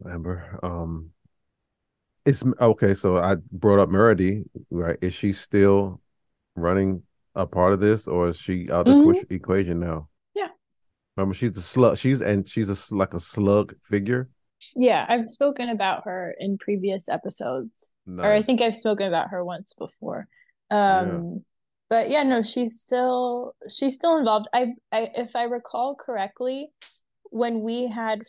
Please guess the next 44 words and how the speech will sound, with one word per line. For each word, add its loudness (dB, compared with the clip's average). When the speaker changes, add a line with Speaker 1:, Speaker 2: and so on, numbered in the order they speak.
Speaker 2:
first -8
connected -6
to -6
her, -6
it 2
was 0
like 0
we -2
had, -2
we -6
had -4
to -6
ask -8
for -6
somebody -2
in -8
charge -6
'cause -6
we -4
wanted -6
answers -2
Speaker 1:
Yeah. -2
Speaker 2:
on 0
something. -2
So 4
Speaker 1:
Yes. -4
Speaker 2:
she's 2
not 2
one 2
that 0
has -6
her -8
hands, -6
like, 2
Speaker 1:
Yeah. 4
Speaker 2:
invested 2
in 2
this. 0
It's 0
almost -4
like -4
Speaker 1:
Yeah. -16
Speaker 2:
she's -4
just -6